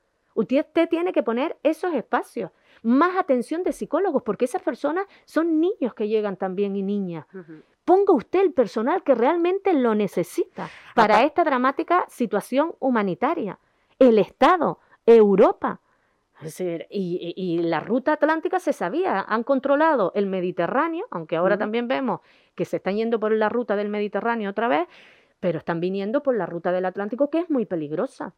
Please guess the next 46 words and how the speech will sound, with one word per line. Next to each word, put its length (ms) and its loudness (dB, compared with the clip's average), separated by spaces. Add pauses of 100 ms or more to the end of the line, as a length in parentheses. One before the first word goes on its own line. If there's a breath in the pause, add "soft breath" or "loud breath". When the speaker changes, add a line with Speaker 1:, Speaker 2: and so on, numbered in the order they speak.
Speaker 1:
y 120 -10
no 160 -8
podemos 400 -4
permitir, 420 -6
no 160 -4
podemos 400 -2
mirar 340 -2
para 220 -2
otro 240 -2
lado 300 -2
cuando 480 -4 (280 soft breath)
vemos 520 6
que 140 0
mueren 520 -2 (160)
personas, 720 -2 (500)
eh, 580 -8 (140)
ahí, 320 -6
a, 180 -8
a, 280 -8
a 60 -8
kilómetros 580 -6
de 100 -6
nuestra 380 -10
isla, 320 -12
y 100 -6
que 160 -2
llegan 340 -2
a 60 -4
nuestras 320 -10
costas. 400 -12 (720 loud breath)
Speaker 2:
Y 100 -2
bueno, 180 4
y 20 2
lo 80 4
que 80 0
siempre 220 -4
decimos, 340 -6
¿no? 100 -6
Que 80 -6
tenemos 280 -4
muchos 260 -6
datos 240 0
de 80 -6
las 160 -2
llegadas, 720 -2
bueno, 260 -2